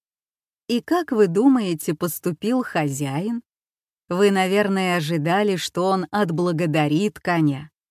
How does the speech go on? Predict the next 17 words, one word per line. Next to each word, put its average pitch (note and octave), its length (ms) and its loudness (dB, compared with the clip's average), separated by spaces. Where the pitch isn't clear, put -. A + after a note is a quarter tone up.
поставит D#4+ 600 0
его F3+ 400 2
в F#3+ 80 -2
уютную E3+ 680 0
конюшню F3 800 2
и - 20 2
будет F3 380 0
заботиться E3 880 0
о F#3 140 2
нём. D3 340 -2
Вовсе C#4+ 540 2
нет. A#3+ 560 0
Он D#4 280 6
безжалостно A3+ 1080 0
выгнал G3+ 720 2
коня E3+ 480 0
прочь, D#3 640 -2